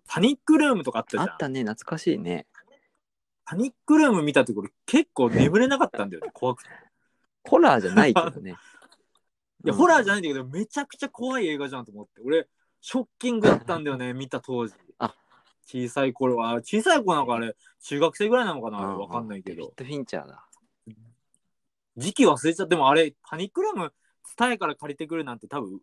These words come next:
Speaker 1: 割と上で、上になってからだよね、多分借りてくるなら。
Speaker 2: あ、そうかな。
Speaker 1: 中高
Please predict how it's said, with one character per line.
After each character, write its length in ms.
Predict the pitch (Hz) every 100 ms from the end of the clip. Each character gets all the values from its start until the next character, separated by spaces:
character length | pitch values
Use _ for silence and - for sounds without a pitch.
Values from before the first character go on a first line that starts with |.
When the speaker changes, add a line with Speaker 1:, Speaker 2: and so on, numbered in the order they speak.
| -
Speaker 1:
割 240 | 110 151
と 280 | 240 214 196
上 180 | - 143
で、 160 | 165 165
上 80 | 156
に 60 | 160
な 80 |
っ 20 | 175
て 80 |
か 80 | 110
ら 60 | 90
だ 80 | 78
よ 60 |
ね、 80 | 80
多 100 | 87
分 100 | 80 78
借 160 | _ 90
り 40 |
て 80 | -
く 100 | 87
る 80 | 92
な 80 | 80
ら。 120 | _ _ _ _ _ _ _ -
Speaker 2:
あ、 160 | -
そ 340 | - - - - _ _ _ 107
う 200 | 104 98
か 140 | 104
な。 120 | 76 -
Speaker 1:
中 0 |
高 300 | 104 90